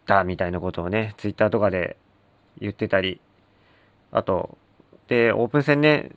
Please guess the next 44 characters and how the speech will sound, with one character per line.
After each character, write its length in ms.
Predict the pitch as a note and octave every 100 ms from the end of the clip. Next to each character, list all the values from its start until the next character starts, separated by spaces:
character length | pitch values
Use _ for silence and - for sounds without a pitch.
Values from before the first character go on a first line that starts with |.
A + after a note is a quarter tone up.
| - - - _ _ A#2
そ-、 80 | A#2+
ま 120 | B2
あ、 20 |
そ 340 | B2+ C3+ C#3
う 40 | C3+
期 120 | -
待 140 | D#3
さ 80 | D#3
れ 80 | D3+
た 120 | C3+
中 220 | C3+ C#3+
だ 80 | G2+
っ 40 | F#2
た 160 | F#2
ん 40 | E2+
で 80 |
す 80 | E2+
け 100 | -
ど 100 | G2+
ね、 220 | B2+ C3 - -
あ 160 | A2+
の 640 | A2 G#2 G2+ G2 G2 F#2 -
ー、 80 |
い 20 | G#2+
き 60 |
な 100 | C3+
り 320 | B2+ B2+ - - _ -
日 100 | A#2+
本、 160 | C#3 -
日 240 | A2+ C3
ハ 80 | C3+
ム 60 |
戦 180 | C#3 C3+
か 100 | C3
な？ 160 | C3+ D#3 - - - - _
投 140 | C3 C#3
げ 160 | C#3
た 260 | - _ G#2
瞬 360 | - C3 C#3+ C#3
間 360 | C3+ C3+ C3
に、 340 | C3 C3 A#2 - _ -
な 80 |
ん 40 | A#2
か、 220 | F2+ -